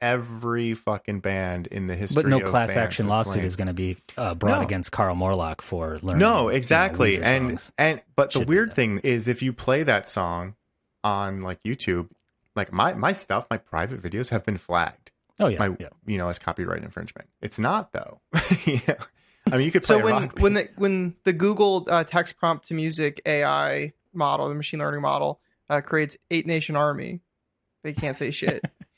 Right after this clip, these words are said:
Speaker 1: Yeah.
Speaker 3: They can't
Speaker 1: I
Speaker 3: say
Speaker 1: don't, I
Speaker 3: shit.
Speaker 1: mean, kinda going back to what Randy's saying here about the, you know, cracking the code,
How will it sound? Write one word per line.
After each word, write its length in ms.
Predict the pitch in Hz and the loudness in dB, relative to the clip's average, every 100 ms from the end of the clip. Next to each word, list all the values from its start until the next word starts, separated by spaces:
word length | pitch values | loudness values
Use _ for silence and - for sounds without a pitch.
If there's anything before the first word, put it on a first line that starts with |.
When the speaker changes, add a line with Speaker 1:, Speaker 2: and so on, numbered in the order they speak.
| _ | _
Speaker 1:
Yeah. 220 | 104 98 | 2 2
Speaker 3:
They 100 | 110 | 2
can't 280 | 175 185 - | -2 -2 4
Speaker 1:
I 60 | 110 | 4
Speaker 3:
say 40 | |
Speaker 1:
don't, 220 | 160 - 123 | 6 4 4
I 40 | |
Speaker 3:
shit. 60 | 156 | 4
Speaker 1:
mean, 200 | 175 156 - - - - | 2 -2 -8 -12 -18 -2
kinda 180 | 190 | 0
going 160 | 175 143 | 2 4
back 180 | 127 123 | 4 4
to 100 | 117 | 0
what 80 | 101 | 2
Randy's 240 | 110 110 | 2 0
saying 260 | - 107 98 | 0 0 0
here 160 | 98 | 0
about 400 | 92 90 90 95 | 0 0 -2 -4
the, 400 | 95 90 87 85 104 | -4 -2 -4 -6 -6
you 80 | |
know, 120 | 92 90 | -6 -6
cracking 480 | - 107 - 98 | -2 -2 -2 -8
the 80 | 82 | -8
code, 480 | - 104 147 - | -6 -2 -2 -4